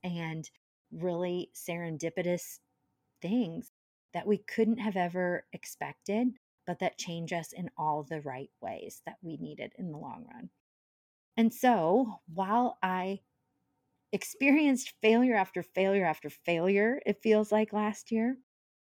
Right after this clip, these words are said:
for the most part, those failures have served me. They have taught me lessons.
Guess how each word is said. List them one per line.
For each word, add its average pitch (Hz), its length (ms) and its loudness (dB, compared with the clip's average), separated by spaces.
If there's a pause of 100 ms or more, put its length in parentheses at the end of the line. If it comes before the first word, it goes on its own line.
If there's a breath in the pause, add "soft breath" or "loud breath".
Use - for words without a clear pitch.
(300)
for 208 160 0
the 214 120 2
most 196 320 -2
part, 277 340 -6 (420)
those 190 220 -8
failures 190 540 -4 (100)
have - 160 -14
served - 480 -14
me. 190 240 -14 (180)
They 175 120 -6
have 175 200 -8
taught - 300 -16
me 175 220 -10 (180)
lessons. - 640 -12